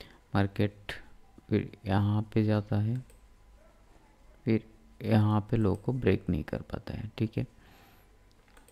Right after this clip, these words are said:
तो अभी तक का जो सफ़र है मार्केट का,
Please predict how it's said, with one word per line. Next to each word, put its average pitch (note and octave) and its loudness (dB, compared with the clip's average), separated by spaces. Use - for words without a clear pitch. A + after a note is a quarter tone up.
तो D3 0
अभी A#2 2
तक B2+ 0
का C3+ 2
जो B2+ 0
सफ़र B2 0
है A#2+ 4
मार्केट A2+ 4
का, B2 2